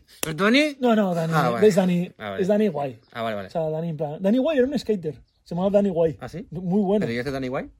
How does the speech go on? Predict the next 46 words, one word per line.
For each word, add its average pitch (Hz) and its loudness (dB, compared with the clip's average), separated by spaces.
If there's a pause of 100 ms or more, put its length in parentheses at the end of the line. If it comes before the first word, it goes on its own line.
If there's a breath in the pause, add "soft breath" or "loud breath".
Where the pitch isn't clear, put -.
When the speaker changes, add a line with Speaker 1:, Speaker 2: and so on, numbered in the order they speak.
(160)
Speaker 2:
Era 175 -4
un, 214 -4
es 190 -6
que - -10
se 165 -4
tiraba 170 2
del 240 4
helicóptero 165 0
a 160 -4
una 180 -2
U. 185 0
Speaker 1:
Madre 143 -12
mía, 92 -12
qué 95 -10
flipado. 101 -12 (360)
Speaker 2:
Era 160 -2
un 208 -4
skater 220 -8
guay. 156 -8 (380 loud breath)
Speaker 1:
Pero 131 -2
este - -4
Speaker 2:
Este - -2
es - -2
Speaker 1:
Dani - -2
Speaker 2:
Dani 254 2
Speaker 1:
guay 180 0
no. 113 -8 (440)
Speaker 2:
O - -20
sea, 175 -6
no, 151 -10
guay, 190 4
guay 233 4
no 254 2
es, 269 0
pero 185 2 (140)
me 185 -6
da 196 2
ternura, 170 -6
Dani. 139 -12 (520)
<laughs> - -6
Speaker 1:
Entonces 127 -2
no 131 -2
la, 143 -2
no 139 -2
la 147 2
amenazo. 117 -4